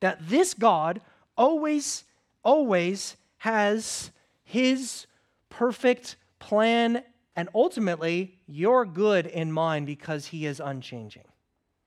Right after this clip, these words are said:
even if it's not the plan you wanted. When I was a kid, I used to watch Teenage Mutant Ninja Turtles. Back in the nineties,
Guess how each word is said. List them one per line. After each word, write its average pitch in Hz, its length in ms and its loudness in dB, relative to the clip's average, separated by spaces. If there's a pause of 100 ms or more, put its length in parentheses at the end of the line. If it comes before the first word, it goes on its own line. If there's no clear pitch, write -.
(140)
even 185 240 0
if 180 100 0
it's 170 140 -10
not 170 140 -2
the 156 60 -8
plan 151 260 -6
you 156 100 -6
wanted. 110 320 -16 (2750)
When 170 140 -2
I 190 140 4
was 170 300 -4
a 143 60 -14
kid, 170 420 -2 (1200)
I 160 80 -4
used 180 160 -4
to 175 60 -6
watch - 440 -6 (460)
Teenage 175 440 -6
Mutant 151 420 -10
Ninja 139 280 -8
Turtles. - 560 -16 (840)
Back 123 160 -18
in 147 40 -8
the 151 60 -6
nineties, 165 640 -4